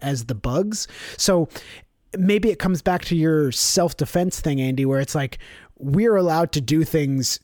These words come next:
to protect ourselves, but that's much different than me saying, "Oh, I need, I needed to kill this cow so that I could eat their meat." Like, it's, that's, like, a completely just selfishly motivated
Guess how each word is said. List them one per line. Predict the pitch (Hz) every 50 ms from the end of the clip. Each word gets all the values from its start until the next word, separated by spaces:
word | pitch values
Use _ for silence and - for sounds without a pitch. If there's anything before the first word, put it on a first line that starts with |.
| _
to | - - 165
protect | - - 143 - - 160 - -
ourselves, | - 127 123 - - - 139 156 190 214 220 214 208 - - - - - - - -
but | 135 131 - 190 170 156 - - - - - - - - -
that's | 156 165 160 - - 147
much | 147 139 147 175 214 233 - - -
different | - 175 160 - - 151 139 135 - - 143
than | 131 147 151 143 139 135 131 120 -
me | - 151 160 160 175
saying, | - - 185 165 147 143 139 135 131 120 - -
"Oh, | 175 175 170 156
I | 143 143
need, | 143 139 143 165 170 170 160 - - -
I | - 160 165
needed | 165 175 185 180 180 151 -
to | 160
kill | - - 180 175
this | 156 143 156 143 - -
cow | - - 175 165 156 143 139 135
so | - - 147
that | 143 135 131
I | 131 127
could | - 147 131 -
eat | 151 165 143 -
their | 151 139 131
meat." | 131 147 156 147 127 - - - - - - -
Like, | 160 160 - 185
it's, | 170 - 185 180 - -
that's, | - 196 190 - - -
like, | 202 180 -
a | 170
completely | - - 151 147 135 - - - 208 214 - - 190 175 160 151 147 139 127 - - - - - - - - _ _ - 165 123 - -
just | - - 175 165 - - - - - _ _ _ _ _
selfishly | - - - - - - 196 190 175 - 180 170 - - 156 156 147
motivated | 147 147 151 165 151 139 113 151 147 139 131 139 131 120 113 110 -